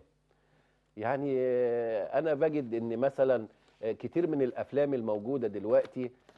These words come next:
آه، بيبقى فيها تحرش سواء لفظي او حركي او الى اخره، يعني هل ده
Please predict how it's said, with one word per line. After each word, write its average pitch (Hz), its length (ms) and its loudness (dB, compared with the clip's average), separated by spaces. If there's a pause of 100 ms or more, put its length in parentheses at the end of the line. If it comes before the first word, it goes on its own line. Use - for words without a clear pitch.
آه، 123 100 4
بيبقى 139 300 2
فيها 147 180 4
تحرش 127 840 0
سواء 110 320 4
لفظي 113 500 -2
او 92 200 -4
حركي 117 560 0
او 95 180 -6
الى 95 160 -4
اخره، 92 340 -6
يعني 69 200 -10 (240)
هل 131 320 -2
ده 139 200 4